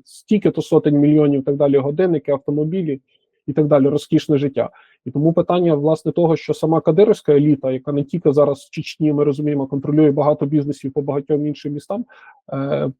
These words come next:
може поставити питання: а за що нам жити і навіщо нам Москва, яка перестає платити? Ну, і тут, власне, слушно, тому що,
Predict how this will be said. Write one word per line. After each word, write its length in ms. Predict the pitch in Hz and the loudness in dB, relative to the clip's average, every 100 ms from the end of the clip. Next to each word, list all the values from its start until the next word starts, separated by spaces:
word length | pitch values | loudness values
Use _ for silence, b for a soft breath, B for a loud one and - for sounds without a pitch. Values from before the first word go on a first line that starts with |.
| _ | _
може 260 | 160 170 160 | 4 6 6
поставити 580 | 147 165 160 160 156 160 | 4 4 4 6 4 2
питання: 540 | 165 170 160 156 156 | 0 0 2 2 0
а 640 | 147 143 135 135 135 135 139 139 | -2 -4 -4 -4 -4 -6 -8 -10
за 240 | 135 135 156 | -6 -2 -2
що 220 | - 170 | 0 0
нам 180 | 165 165 | 2 2
жити 260 | 220 240 | 2 2
і 40 | 165 | 0
навіщо 360 | 151 170 - | 0 -2 -2
нам 140 | 156 151 | -2 -2
Москва, 320 | 156 196 196 | -2 0 0
яка 180 | 160 147 | 0 -6
перестає 480 | 156 151 - 151 | -4 -4 -2 0
платити? 540 | 156 160 151 131 - - b b _ _ - | 0 -4 -2 -4 -4 -14 b b _ _ -6
Ну, 80 | 147 | 0
і 20 | |
тут, 160 | 185 | 2
власне, 300 | 180 180 180 | 2 2 0
слушно, 320 | 170 202 - 160 | -2 -4 -2 -4
тому 220 | 160 160 | -2 -2
що, 320 | - 156 143 | -2 -4 -4